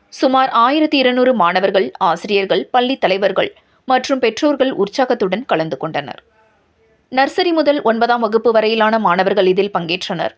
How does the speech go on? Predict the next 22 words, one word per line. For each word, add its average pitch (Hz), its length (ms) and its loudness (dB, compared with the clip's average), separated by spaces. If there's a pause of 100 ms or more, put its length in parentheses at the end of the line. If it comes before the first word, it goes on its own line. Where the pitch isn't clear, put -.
(100)
இவர்களில் 190 640 0
பலருக்கு 233 600 0 (300)
ஒரு 262 240 2
நேரடி 302 380 2
பார்வையாளர்கள் 220 760 0
முன்னிலையில் 214 540 0
தங்கள் 262 240 0
சிந்தனையை 269 540 -2
முன்வைப்பது, 180 600 -2 (360)
நிகழ்ச்சிகளை 220 600 0
நடத்துவது, 180 640 -2
பேசுவது 185 580 0
மற்றும் 190 400 -4 (380)
பிரச்சனைகளுக்கு 285 640 0
தீர்வு 226 280 0
காண்பது 226 520 0
இதுவே 220 320 0
முதல் 208 300 0
மேடை 208 360 -2
அனுபவமாக 226 600 0
இருந்தது 196 460 0
என்பது 190 440 -2